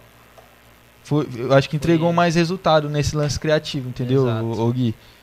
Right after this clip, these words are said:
Speaker 1: Então eu gosto de ser bem solto, bem com, com calma, mano, com,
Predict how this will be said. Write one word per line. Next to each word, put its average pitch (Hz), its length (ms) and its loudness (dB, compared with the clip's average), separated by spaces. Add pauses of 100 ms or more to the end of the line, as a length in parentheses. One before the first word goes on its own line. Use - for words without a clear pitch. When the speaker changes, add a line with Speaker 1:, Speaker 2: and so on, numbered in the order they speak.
Speaker 1:
Então 143 380 -2
eu 151 80 -2
gosto 156 240 0
de - 60 -16
ser 151 180 -4
bem 156 200 -6
solto, 147 520 -4
bem 139 180 -6
com, 160 460 -8 (100)
com 156 140 -10
calma, 143 500 2
mano, 120 240 0
com, 120 460 -8